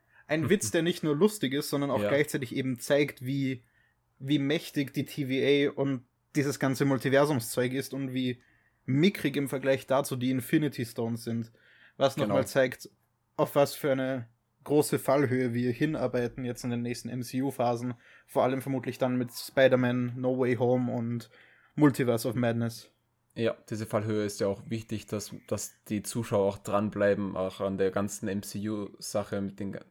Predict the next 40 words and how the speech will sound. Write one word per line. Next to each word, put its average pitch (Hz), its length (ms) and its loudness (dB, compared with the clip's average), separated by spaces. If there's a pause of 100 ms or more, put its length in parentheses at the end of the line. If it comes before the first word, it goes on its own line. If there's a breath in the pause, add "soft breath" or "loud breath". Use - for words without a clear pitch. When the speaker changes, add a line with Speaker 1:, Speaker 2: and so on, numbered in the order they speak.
Speaker 2:
dass, - 220 -10
dass 110 160 -8
sie 95 140 -10
die 104 140 -6
nächste 101 320 -4
Phase, 107 380 2
jetzt 101 180 -6
war 101 80 4
ja 101 80 4
Endgame 104 480 -4
ein 101 80 -4
riesiges 107 540 -6
Event, 104 400 -6 (520 soft breath)
und 104 180 -6
dass 104 160 0
es 101 100 -10
im 101 100 -6
Endeffekt 101 460 -4
noch 101 80 -10
etwas 101 280 -6
gibt, 110 300 -8
wo 104 80 -6
sie, 98 380 -4
wo 101 100 -6
sie 98 160 -12
wieder 101 340 0 (100)
dranbleiben, 98 580 0
wo 98 40 -4
sie 98 120 -6
die 101 60 -2
Leute 101 300 -2
wieder 98 120 -2
mitnehmen 101 400 -4
können. 98 400 -8 (1600 soft breath)
Speaker 1:
Und 151 160 -2
da 165 60 4
finde 196 160 2
ich 190 60 -2
es - 60 -6
auch 160 180 -2